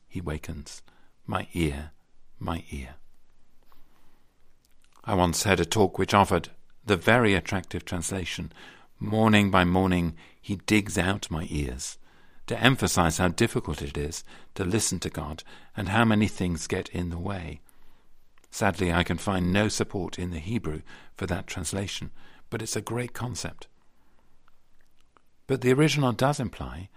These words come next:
that God needs to wake our ears up every day to listen to a fresh word for that day. "Give us this day our daily spiritual bread."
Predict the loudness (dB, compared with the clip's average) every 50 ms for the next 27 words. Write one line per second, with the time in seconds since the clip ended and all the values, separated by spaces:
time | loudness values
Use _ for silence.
0 | -20 -20 -20 -20 _ -12 _ -8 -8 -8 -6 -2 0 2 4 4 4 2 0 -2
1 | 0 2 4 4 4 2 0 -2 -4 -4 -4 -4 -4 -2 2 4 4 4 4 2
2 | 0 -2 -2 -2 -2 -2 0 2 2 4 4 4 2 0 0 -2 -6 -6 -6 -8
3 | -8 -8 -10 -10 -10 -12 -12 -14 -16 -18 -20 -20 -20 -20 -20 -20 -20 -12 -8 -6
4 | -4 0 2 2 2 4 2 0 0 0 0 0 0 -2 -2 -4 0 4 4 4
5 | 4 4 0 -2 -2 -2 -2 -2 -4 -6 -10 -14 -14 -16 -16 -14 -14 -6 -2 0
6 | 0 2 2 2 0 0 -4 -6 -6 -6 -6 -8 -10 -10 -12 -14 -18 -20 -20 -20
7 | -20 -20 -20 -20 _ _ -20 -20 -20 _ _ _ -20 -12 _ 2 2 4 6 6
8 | 4 4 0 -2 -4 -2 -2 0 0 0 0 -2 -4 -4 -4 -6 -6 -6 -4 -2
9 | -2 -2 0 -2 -4 -6 -8 -12 -16 -20 -20 -14 -8 -6 -6 -4 -2 -2 -2 0
10 | -2 -4 -6 -6 -6 -8 -8 -12 -16 -18 -10 -4 -4 -2 -2 -4 -6 -10 -12